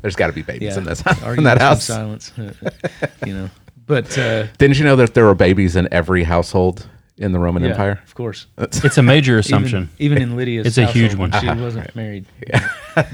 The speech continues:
Speaker 2: Um,
Speaker 3: <laughs> Who did Lydia's household consist of? Don't say it, or we're gonna lose tons of followers. You guys can go look it up.
Speaker 2: Yeah.
Speaker 3: I'm gonna leave
Speaker 2: Look
Speaker 3: it
Speaker 2: it up.
Speaker 3: there.
Speaker 2: Yeah.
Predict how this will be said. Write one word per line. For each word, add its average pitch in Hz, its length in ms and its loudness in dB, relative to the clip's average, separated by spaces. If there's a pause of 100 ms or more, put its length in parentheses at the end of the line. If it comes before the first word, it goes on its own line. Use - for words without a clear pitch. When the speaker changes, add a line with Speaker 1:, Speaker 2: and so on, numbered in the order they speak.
(240)
Speaker 2:
Um, 101 280 -4
Speaker 3:
<laughs> - 1200 -4
Who 170 120 6
did 160 100 4
Lydia's 143 360 0
household 117 600 2 (160)
consist 120 460 -4
of? 98 340 -2 (460)
Don't 101 240 0
say 110 340 0
it, - 200 -4
or 104 120 -2
we're 92 80 -4
gonna 92 200 -4
lose 87 160 -6
tons 92 260 -6
of 95 80 -12
followers. 85 720 -6 (720)
You 98 100 -6
guys 90 220 -2
can 85 140 -10
go 80 100 -8
look 80 240 -12
it - 80 -12
up. - 180 -12 (920)
Speaker 2:
Yeah. - 140 -14 (120)
Speaker 3:
I'm 139 160 2
gonna 131 120 6
leave 104 140 2
Speaker 2:
Look 95 100 -8
Speaker 3:
it 101 40 -6
Speaker 2:
it 87 100 -4
up. 76 60 -12
Speaker 3:
there. 76 40 -20 (480)
Speaker 2:
Yeah. 95 180 -14